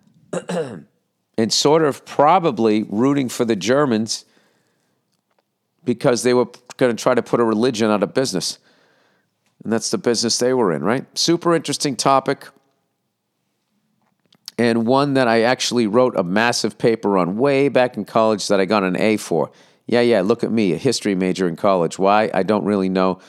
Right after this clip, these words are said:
but it was fun at the time, especially being high during lectures. Um, anyway, my stance ended up being that he actually did all he could to help the Jewish people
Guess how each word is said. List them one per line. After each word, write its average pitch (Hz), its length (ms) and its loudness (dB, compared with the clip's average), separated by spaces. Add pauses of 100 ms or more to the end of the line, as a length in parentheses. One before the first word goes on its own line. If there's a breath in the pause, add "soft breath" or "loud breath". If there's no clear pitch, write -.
(180 loud breath)
but 92 120 -2
it 92 40 2
was 92 180 -2
fun 110 200 0
at 98 100 -4
the - 80 -4
time, 92 320 -2
especially 98 600 -2 (1300 soft breath)
being 98 240 0
high 101 320 0
during 87 280 -2
lectures. 90 540 -4 (800)
Um, 90 480 0 (400)
anyway, 131 280 2
my 127 160 2
stance 160 380 -2
ended 127 240 0
up - 160 0
being 120 460 0 (320)
that 110 300 0
he 107 200 0
actually 120 400 0
did 113 200 0
all 110 200 2
he 117 100 2
could 113 320 -2
to 104 100 0
help 117 240 0
the 101 80 -2
Jewish 104 380 -2
people 98 440 -2